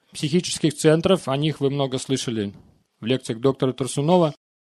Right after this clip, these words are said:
Те, кто занимается йогой, например, знают их как чакры, кто занимается аюрведой, и воспитание детей. Ну а прежде я хотел бы назвать пять основных принципов, которые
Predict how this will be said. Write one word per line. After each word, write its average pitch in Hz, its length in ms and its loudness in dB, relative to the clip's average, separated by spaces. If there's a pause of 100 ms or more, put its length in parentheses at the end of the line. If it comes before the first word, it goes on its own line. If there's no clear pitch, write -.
(120)
Те, - 160 -4
кто - 160 -4
занимается 120 580 0
йогой, 123 460 4
например, 107 420 -2
знают 123 400 2
их 101 160 -4
как - 280 -8 (260)
чакры, 156 480 4 (180)
кто - 140 -12
занимается 101 540 -4
аюрведой, 147 440 -2 (540)
и 131 100 -8
воспитание 139 640 0
детей. 113 480 -4 (540)
Ну 151 120 2
а 156 60 4
прежде 180 520 6 (400)
я 151 280 2
хотел 160 420 2
бы 143 280 6 (960)
назвать 156 460 4
пять 196 240 6
основных 180 460 2
принципов, 175 680 4 (720)
которые 165 600 2